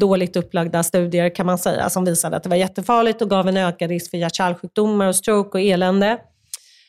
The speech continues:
Eh, och idag ser vi väl egentligen, eh, framförallt en risk med östrogenbehandling i klimakteriet, och det är att det finns, eh, då sannolikt en liten ökad risk för bröstcancer.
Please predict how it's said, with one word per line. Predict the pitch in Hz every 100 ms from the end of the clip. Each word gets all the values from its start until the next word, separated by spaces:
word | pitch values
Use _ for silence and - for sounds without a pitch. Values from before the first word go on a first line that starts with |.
| -
Eh, | 208 202 196 196 190
och | - 214 -
idag | 202 247 247 247
ser | - 202 185
vi | 180
väl | 180 185
egentligen, | 185 175 175 - 175 165 170
eh, | - - - - - 135
framförallt | 185 196 180 185 175 175 - -
en | 240 226 202 180 180 - 208
risk | 185 180 - - - - 240 _
med | 214 196 185
östrogenbehandling | - - 202 180 170 180 - 226
i | 185
klimakteriet, | 185 180 180 - - - -
och | -
det | 185 -
är | 190
att | -
det | -
finns, | 175 175 202 - -
eh, | - 202
då | 185 185
sannolikt | - 180 165 196 -
en | 185 180
liten | 175 180
ökad | 180 - 180
risk | 185 170 -
för | 185
bröstcancer. | 175 - 254 233 - -